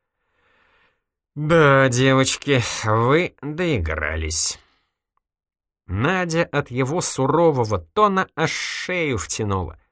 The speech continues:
Краем глаза заметила, что сидящая рядом Ленка тоже до смерти перепугана.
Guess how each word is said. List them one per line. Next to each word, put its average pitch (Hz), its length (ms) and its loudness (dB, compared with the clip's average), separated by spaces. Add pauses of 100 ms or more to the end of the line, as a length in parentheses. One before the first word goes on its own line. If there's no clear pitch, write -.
(840)
Краем 117 520 0
глаза 117 420 2
заметила, 170 680 -4
что - 200 -8
сидящая 120 760 -4
рядом 127 340 -2
Ленка 123 500 -4 (160)
тоже 151 400 -2
до 139 220 -2
смерти 147 400 -2
перепугана. 131 680 -4